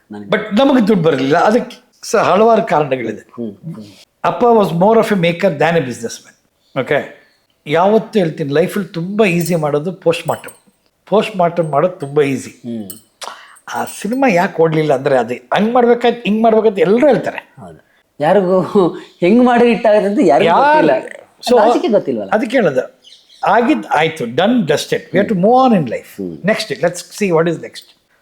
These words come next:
Speaker 2: So ಅಪ್ಪ ಹ-, ಹಂಗೆ ನೋಡ್ಕೊಂಡ್ಬಂದ್ರು.
Speaker 1: ದ್ವಾರಕೀಶ್ ಸರ್ ಮತ್ತೆ ವಿಷ್ಣು ಸರ್ ಅವರಿಬ್ಬರ ಕಾಂಬಿನೇಷನ್ ತುಂಬಾ ಚೆನ್ನಾಗಿ ವರ್ಕ್ ಆಗಿತ್ತು. ಬಹುಶಃ ಕನ್ನಡದಲ್ಲಿ ಕೆಲವು ಕಾಂಬಿನೇಷನ್ಸ್ ಅಂತ ಇರುತ್ತೆ, ಹಂಗೆ ಈ ದ್ವಾರಕೀಶ್ ಸರ್, ವಿಷ್ಣು ಸರ್ ಕಾಂಬಿನೇಷನ್.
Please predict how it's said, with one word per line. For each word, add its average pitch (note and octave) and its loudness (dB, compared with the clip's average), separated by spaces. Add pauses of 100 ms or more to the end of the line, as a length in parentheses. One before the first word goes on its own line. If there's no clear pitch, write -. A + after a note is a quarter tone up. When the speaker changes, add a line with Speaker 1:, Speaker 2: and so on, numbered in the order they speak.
(120)
Speaker 2:
So B3+ 2
ಅಪ್ಪ F3+ -2
ಹ-, F#3+ 0
ಹಂಗೆ A#3 4
ನೋಡ್ಕೊಂಡ್ಬಂದ್ರು. E3+ -2 (420)
Speaker 1:
ದ್ವಾರಕೀಶ್ E3+ 0
ಸರ್ A3+ 0
ಮತ್ತೆ D#3 0
ವಿಷ್ಣು C3+ -6
ಸರ್ - -12 (500)
ಅವರಿಬ್ಬರ F#3+ 2
ಕಾಂಬಿನೇಷನ್ F3 0
ತುಂಬಾ C#3+ 0 (140)
ಚೆನ್ನಾಗಿ D3 -2
ವರ್ಕ್ A#2+ 0
ಆಗಿತ್ತು. G2+ -8 (640)
ಬಹುಶಃ F#3 -2
ಕನ್ನಡದಲ್ಲಿ F3+ 2
ಕೆಲವು F#3+ 2
ಕಾಂಬಿನೇಷನ್ಸ್ D#3+ 0
ಅಂತ A#2+ -6
ಇರುತ್ತೆ, A2 -6
ಹಂಗೆ F3+ 4
ಈ E3+ -4
ದ್ವಾರಕೀಶ್ C#3+ -4
ಸರ್, F3 -2
ವಿಷ್ಣು C3+ -10
ಸರ್ G2+ -12
ಕಾಂಬಿನೇಷನ್. G#2 -10